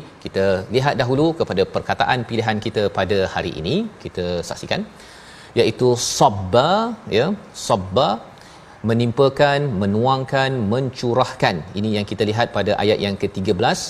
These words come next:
Allah menuangkan, menimpakan cemeti azab daripada Allah kepada siapa? Kepada orang yang ada cara berfikir yang salah ataupun rosak. Iaitu bila dia rasa dia dapat nikmat, dia dapat pelbagai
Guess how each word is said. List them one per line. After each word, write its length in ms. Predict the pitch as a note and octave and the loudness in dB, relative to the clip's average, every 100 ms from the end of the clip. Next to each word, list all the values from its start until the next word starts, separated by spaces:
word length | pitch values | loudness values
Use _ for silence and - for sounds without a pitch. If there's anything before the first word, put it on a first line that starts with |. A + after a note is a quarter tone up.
| - - G#2 | -12 -6 0
Allah 220 | A2+ A#2+ G#2 G#2 | 2 2 0 -2
menuangkan, 800 | A#2 G#2+ A#2+ B2+ C3+ A#2+ A#2 F#2+ D2+ - F2+ A#2 | 0 0 0 2 2 0 0 -2 -2 -10 -4 -2
menimpakan 840 | A2 A#2 A#2+ - E3+ A#2+ - E2+ C#2 - - - - - - - | 0 -2 -4 2 4 4 0 -4 -4 -14 -20 -20 -20 -20 -20 -2
cemeti 560 | A#2+ A2 D#3 - F#3+ F3 A#2 - C#3+ | 0 4 2 0 0 2 0 0 0
azab 300 | C3 C#3+ B2 F2 G#2+ | 2 0 -2 -2 -2
daripada 340 | G#2+ G2+ G2+ A2+ | 0 0 0 0
Allah 220 | A#2+ B2 A#2 | 0 0 0
kepada 220 | A2 A2+ A2+ | -2 0 2
siapa? 280 | F3+ F3+ F#2 F2 - - - | 0 2 0 0 -4 -20 -8
Kepada 240 | - A2 A2+ B2 | -2 0 2 2
orang 240 | C3+ D#3 C3+ | 4 2 0
yang 100 | B2 A2+ | 0 0
ada 120 | A#2+ A#2 | -2 -2
cara 180 | A#2+ A#2+ G#2 | 0 0 2
berfikir 500 | A2 - D3 - C#3+ A#2 G2+ | 0 0 -6 0 0 2 2
yang 120 | A2 A2+ - | 0 -2 -2
salah 280 | C#3 C#3 B2 A2+ | 2 2 0 -6
ataupun 380 | - A2+ C3 D3 D#3 - - | -2 -4 0 -2 -4 -10 -2
rosak. 260 | D3+ - - - - - - | -2 0 -4 -6 -20 -14 -2
Iaitu 300 | F#2+ G#2 C#3 C#3+ C#3 | -2 0 0 0 0
bila 220 | A2 G#2 A2 A2 | -2 2 4 4
dia 100 | A2 | 2
rasa 180 | A2+ - C#3+ | 2 0 0
dia 100 | A#2+ A#2 | 2 2
dapat 180 | A2+ D#2+ | 0 0
nikmat, 580 | A2+ G#2 B2 C3+ C#3 C#3+ - F#2+ | -4 -2 -2 -2 -2 -4 -6 -4
dia 80 | F#2+ | -2
dapat 180 | G2 G#2 - | -2 -2 0
pelbagai 600 | F#2 A2 A#2+ C3 C3+ | 0 0 0 0 2